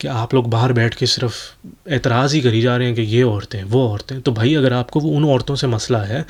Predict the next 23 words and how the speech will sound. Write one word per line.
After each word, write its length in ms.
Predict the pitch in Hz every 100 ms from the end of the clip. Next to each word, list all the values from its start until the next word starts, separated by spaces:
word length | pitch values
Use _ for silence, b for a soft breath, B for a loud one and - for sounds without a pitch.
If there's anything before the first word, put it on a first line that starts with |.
| B B -
तो 60 | 127
आप 120 | 135
सही 280 | 131 113 139
औरतों 340 | 120 113 123
के 100 | 127
पास 240 | 123 113
चले 220 | - 107 104
जाएं। 240 | 143 180 - B B B B B B 123
लेकिन 220 | 120 135
आपके 280 | 117 - 135
नज़दीक 280 | 131 127 120
सही 260 | 120 135
औरतें 280 | 135 120 139
वही 240 | 127 127
हैं 100 | 135
जो 80 | 131
पर्दा 300 | 139 131 147
करती 300 | 127 117 127
हैं। 180 | 113 110 - _ - 131
अगर 180 | 123
आपको 300 | 127 113 -
कोई 200 | 120 139
औरत 540 | 143 151 117 127 -